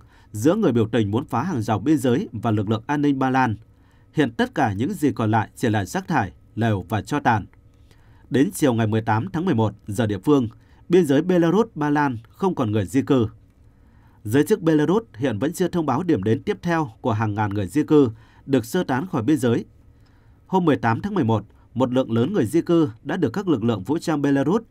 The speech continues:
đưa đến một kho hàng gần biên giới của chính phủ nước này. Với anh Maso Mahdi,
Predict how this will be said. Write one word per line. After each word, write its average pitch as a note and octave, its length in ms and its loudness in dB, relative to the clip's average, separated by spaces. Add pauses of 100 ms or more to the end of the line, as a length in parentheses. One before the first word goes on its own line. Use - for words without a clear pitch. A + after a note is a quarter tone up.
(360)
đưa F3+ 140 2
đến D3 180 4
một C#3 180 -2
kho E3+ 120 0
hàng A#2+ 340 0
gần A2+ 180 0
biên D#3+ 140 2
giới B2+ 140 0
của D3 140 0
chính A2+ 220 -2
phủ A#2+ 160 0
nước D#3+ 140 -2
này. A#2 240 -2 (640)
Với C3 180 2
anh E3 240 2
Maso D#3 320 2
Mahdi, C3+ 540 2